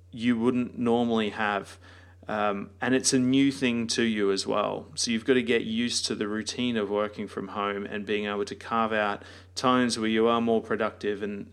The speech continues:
and times where you c-, need to take a break and walk away from it. Um, but people who have been doing this for a very long time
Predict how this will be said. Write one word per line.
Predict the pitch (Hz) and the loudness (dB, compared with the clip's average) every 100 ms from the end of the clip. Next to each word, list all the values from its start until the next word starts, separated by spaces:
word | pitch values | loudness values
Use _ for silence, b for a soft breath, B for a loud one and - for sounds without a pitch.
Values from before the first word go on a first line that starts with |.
| - | -10
and | 107 101 | -10 -10
times | - 110 110 107 107 | -8 -4 -2 -4 -4
where | |
you | 104 107 | -4 -4
c-, | 101 - - | -6 -16 -10
need | 117 123 127 127 | -2 2 2 0
to | 107 | -8
take | - 123 117 | -4 -4 -4
a | |
break | 101 131 131 - | -2 -2 -2 -4
and | 104 | -4
walk | 104 104 | -4 -2
away | 110 117 135 | -2 0 0
from | - 104 | -2 -8
it. | 101 - B B B B - | -8 -10 B B B B -8
Um, | 107 104 101 98 - - - - - - | -4 -2 -4 -8 -16 -20 -20 -20 -18 0
but | 135 131 | 0 4
people | 147 160 | 2 4
who | 139 147 | 4 6
have | 135 | 6
been | 135 123 | 4 4
doing | 127 127 | 4 4
this | 117 | 0
for | - 117 | 0 0
a | 110 | 2
very | 117 117 | 4 4
long | 113 110 | 2 0
time | 107 110 110 107 | -2 -2 0 -2